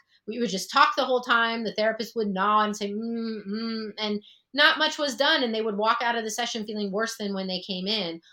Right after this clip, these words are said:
I don't want that for my clients. I want clients to come to therapy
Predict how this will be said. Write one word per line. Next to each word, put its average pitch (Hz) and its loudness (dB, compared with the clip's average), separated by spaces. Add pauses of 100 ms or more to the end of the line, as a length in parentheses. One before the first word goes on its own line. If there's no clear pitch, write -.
(160)
I 226 4
don't 254 2
want 240 2
that 196 0
for 202 -8
my 165 -4
clients. 147 -8
I 196 -6
want 233 -4
clients 226 -2
to 208 -12
come 208 -6
to 170 -10
therapy 208 -2